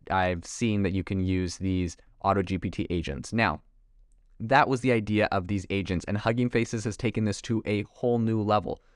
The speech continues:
So Hugging Faces currently has over a hundred thousand A I models that are specially trained to do a whole number of different things, right? Like,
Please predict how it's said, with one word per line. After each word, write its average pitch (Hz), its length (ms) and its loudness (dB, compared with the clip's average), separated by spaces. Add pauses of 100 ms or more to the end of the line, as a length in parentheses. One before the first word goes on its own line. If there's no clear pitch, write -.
(140)
So - 160 -4
Hugging 180 360 0
Faces 131 440 0 (160)
currently 135 520 0
has 107 440 0 (320)
over 117 380 2
a 107 100 4
hundred 127 720 0 (340)
thousand 104 640 2 (120)
A 101 180 0
I 95 220 2
models 101 480 2
that 104 100 -2
are 104 40 0
specially 135 420 -2
trained 113 320 -2
to 110 80 -6
do 107 240 0
a 101 100 0
whole 147 640 -2
number 107 320 0
of 101 80 -4
different 95 320 -4
things, 80 320 -4
right? 104 200 2
Like, 101 220 0